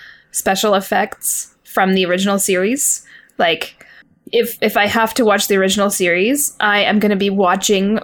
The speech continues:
for, like, the synchronized lurching when the ship <laughs> experiences a, a hit from a battle,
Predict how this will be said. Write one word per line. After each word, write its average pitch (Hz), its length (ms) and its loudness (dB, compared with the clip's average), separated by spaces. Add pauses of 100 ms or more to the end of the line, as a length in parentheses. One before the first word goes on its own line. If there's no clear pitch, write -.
(100)
for, 196 140 2
like, 175 420 0 (380)
the 196 180 2
synchronized 196 920 2
lurching 190 680 0 (140)
when 190 300 0
the 190 80 -2
ship - 380 -2 (120)
<laughs> - 160 -20
experiences 233 800 0
a, 214 400 2
a 226 80 0
hit - 320 -2
from 202 480 -2
a 220 60 -2
battle, 196 500 0